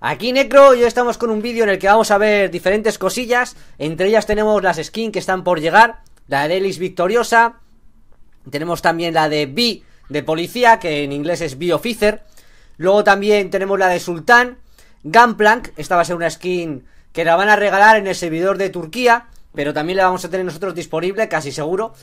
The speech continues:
como ha pasado con otras skins de este estilo, como por ejemplo la de Tryndamere en su día.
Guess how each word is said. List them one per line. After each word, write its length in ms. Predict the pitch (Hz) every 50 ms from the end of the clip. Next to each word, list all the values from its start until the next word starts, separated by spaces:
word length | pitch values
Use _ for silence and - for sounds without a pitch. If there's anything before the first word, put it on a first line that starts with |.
| _ - -
como 220 | - 147 156 165
ha 60 | 170
pasado 360 | 170 175 170 185 175 190 202 175
con 200 | 165 156 151 156
otras 240 | 156 156 147 131
skins 320 | 143 131 - - 170 160 151
de 60 | 143
este 160 | 131 - 147
estilo, 340 | 139 - 226 226 180 131 - - - - _
como 160 | - 143 143 131
por 120 | 139 135
ejemplo 260 | 135 165 160 165 190 196
la 60 | 180
de 100 | 165 147
Tryndamere 580 | - 165 160 151 143 143 147 190 190 156 127
en 40 | 120
su 140 | - - 120
día. 280 | 131 131 113 104 -